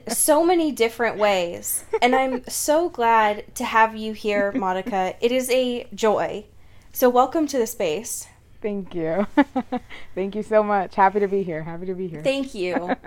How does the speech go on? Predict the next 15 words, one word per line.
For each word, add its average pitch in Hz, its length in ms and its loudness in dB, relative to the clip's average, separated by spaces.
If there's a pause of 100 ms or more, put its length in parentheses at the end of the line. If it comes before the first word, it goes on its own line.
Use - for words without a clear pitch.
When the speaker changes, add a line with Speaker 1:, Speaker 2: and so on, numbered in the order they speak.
(100)
Speaker 1:
for 240 280 4
joining 214 440 0
us 190 200 -4
Speaker 2:
<laughs> - 20 -6
Oh, 233 140 -2
that's 196 100 -10
Speaker 1:
here 196 180 -2
in 185 120 -2
Speaker 2:
great. 185 80 -4
Speaker 1:
this 180 100 -8
space. 175 560 -6 (640)
First 269 300 -6
of 220 120 -2
all, 190 180 2
wow. 180 380 -6